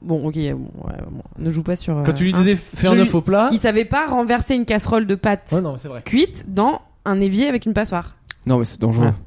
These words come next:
Speaker 4: c'est dingue.
Speaker 2: Non, non, c'est chaud.
Speaker 1: Et il était avec la passoire. Non, mais le pu-, en plus, je lui avais donné tous les ustensiles, c'est-à-dire qu'il était avec la passoire dans une main,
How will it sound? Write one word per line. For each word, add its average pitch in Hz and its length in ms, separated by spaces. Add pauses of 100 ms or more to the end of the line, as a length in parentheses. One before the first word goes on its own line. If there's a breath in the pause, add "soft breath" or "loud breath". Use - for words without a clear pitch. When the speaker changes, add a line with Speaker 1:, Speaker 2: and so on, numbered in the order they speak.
(100)
Speaker 4:
c'est 120 240
dingue. 113 280 (200)
Speaker 2:
Non, 139 120
non, 131 80
c'est - 120
chaud. 165 180
Speaker 1:
Et 196 100
il 208 80
était 269 220
avec 220 240
la 226 100
passoire. 247 400
Non, 294 120
mais 214 80
le 202 80
pu-, - 280
en 214 120
plus, 240 100
je 269 40
lui 262 60
avais 196 140
donné 240 220
tous 269 100
les 233 140
ustensiles, 285 320
c'est-à-dire 196 240
qu'il 208 100
était 196 140
avec 175 80
la 180 100
passoire 233 240
dans 240 80
une 226 160
main, 226 160